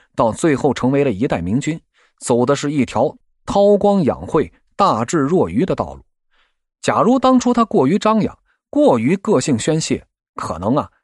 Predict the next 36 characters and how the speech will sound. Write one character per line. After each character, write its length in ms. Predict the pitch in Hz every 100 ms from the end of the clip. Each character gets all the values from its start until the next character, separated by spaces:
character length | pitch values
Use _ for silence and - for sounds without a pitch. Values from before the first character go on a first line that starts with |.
| _
早 320 | - 101 110
就 140 | 143 190
被 160 | 123
咔 260 | - 165 165
嚓 160 | 160
完 180 | 123 135
事 120 | 160
儿 100 | 120 - _ -
而 120 | 139
扫 300 | - 98 101
进 140 | 135
了 100 | 127
历 160 | 131 107
史 140 | -
垃 200 | 104 123
圾 80 | 127
堆 240 | 143 139
了。 140 | 95 - _ _ _ _ _ _ _ _ _
从 260 | - 233 233
李 160 | 127
晨 160 | - 202
的 80 | 254
际 180 | 262
遇 100 | 139
来 160 | 85 80
看， 240 | - 98 - _ _ _ _
世 320 | - 294 247
上 220 | - 214
大 260 | - 254 117
凡 240 | 117 165
成 260 | - 135 240
大 220 | 247 107
事 240 | 92 123 90
者， 240 | - - _ _ _
必 180 | 254 170
是 240 | - -